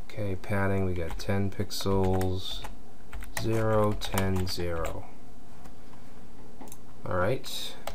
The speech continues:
save that. Okay, I don't see the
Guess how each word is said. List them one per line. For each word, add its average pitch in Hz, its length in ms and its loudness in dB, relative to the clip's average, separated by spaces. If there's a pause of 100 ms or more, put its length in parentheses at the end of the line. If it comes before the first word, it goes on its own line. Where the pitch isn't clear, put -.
(200)
save 90 480 -2
that. 113 380 0 (4000)
Okay, 104 460 0
I - 20 0
don't 107 240 2
see 110 240 2
the 92 200 2